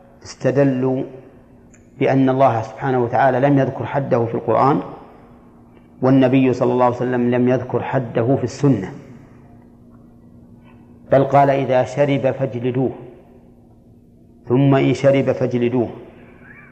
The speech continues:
ثم إن شرب فاجلدوه"، ولم يبين. ولأن ه-، ه-، ه-، هذان دليلان، والثالث أن الصحابة رضي الله عنهم كانوا إذا أتي بالشارب قاموا إليه يضربونه بالجريد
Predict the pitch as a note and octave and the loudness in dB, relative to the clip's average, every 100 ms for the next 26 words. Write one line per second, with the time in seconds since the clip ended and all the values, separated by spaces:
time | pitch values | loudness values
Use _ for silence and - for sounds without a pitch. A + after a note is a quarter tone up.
0 | - C#3+ C#3 C3 B2+ C#3+ C#3 B2 A#2+ C#3 | 0 4 4 4 2 2 2 0 0 0
1 | C3 C3+ E3 E3+ - - - - - - | 0 2 4 2 -2 -14 -20 -20 -20 -20
2 | - - - - - - - C3 C3+ B2+ | -20 -20 -20 -20 -20 -18 -2 2 2 2
3 | A#2+ A#2+ G2 - - - - - - - | 0 0 -2 -8 -16 -20 -20 -20 -20 -20
4 | - _ - - - - - - - - | -20 _ -20 -20 -20 -20 -20 -20 -20 -20
5 | - A#2+ C3+ C3+ D3 C#3+ C#3 C#3 B2+ - | -8 0 4 4 4 4 2 2 -2 -2
6 | B2+ B2 A#2+ C3+ - A#2+ C3 C#3 B2+ C3 | -2 -4 0 0 0 0 2 2 2 0
7 | B2+ A2+ - - A#2 - C#3 D#3+ D#3+ - | 0 -2 -4 -8 -8 2 2 4 -2 -8
8 | - - - - - - - - B2+ C3 | -16 -20 -20 -20 -20 -20 -16 -4 -2 -2
9 | - A2+ D3+ D3 C#3 C3+ B2+ B2+ B2+ C#3 | -4 0 2 2 2 0 -2 -2 0 -2
10 | A#2+ - D3 C#3 C3 C#3 - - - - | -2 0 2 2 0 -4 -10 -20 -20 -20
11 | - - - _ B2 A#2+ B2+ D3 C#3+ C3+ | -20 -20 -20 _ -4 0 2 0 0 -2
12 | A#2+ - C#3 C3 C3+ C#3 - - - - | -2 -2 2 2 2 -4 -10 -18 -20 -20
13 | - - - - - B2+ C#3+ C3+ B2+ C#3 | -20 -20 -20 -20 -6 2 4 2 -2 -4
14 | B2+ B2 B2 B2 A#2+ A2+ B2+ B2 A2+ A#2+ | -4 -4 -2 -2 -2 -4 -2 -2 -2 -2
15 | A#2+ A#2 A#2+ C3+ C3+ | -2 -2 0 0 -2